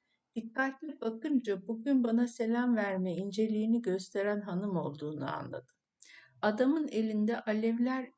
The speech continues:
içinde bir şey vardı ve "Bir de korktum, kalbine bak." dedi. Sonra o hanımı uyandırdı. Elinde tuttuğu alevler içindeki şeyi yedirdi. O da istekle yedi.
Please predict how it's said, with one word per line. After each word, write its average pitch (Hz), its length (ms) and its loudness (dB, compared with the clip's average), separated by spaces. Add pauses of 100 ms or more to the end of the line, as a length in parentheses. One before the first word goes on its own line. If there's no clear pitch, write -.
(100)
içinde 202 520 -4
bir 180 140 0
şey 185 400 -2
vardı 156 580 -4 (460)
ve 240 260 2 (300)
"Bir 247 200 -4
de 226 200 -4
korktum, 214 760 -2 (280)
kalbine 214 600 0
bak." - 340 -6
dedi. 127 240 -8 (720)
Sonra 269 260 2
o 262 120 2
hanımı 233 440 4
uyandırdı. 151 920 -4 (140)
Elinde 240 460 4
tuttuğu 240 480 -4
alevler 214 680 0
içindeki 175 760 -8
şeyi 165 400 -2
yedirdi. - 560 -10 (720)
O 240 160 0
da 247 60 6
istekle 226 680 -4
yedi. - 360 -4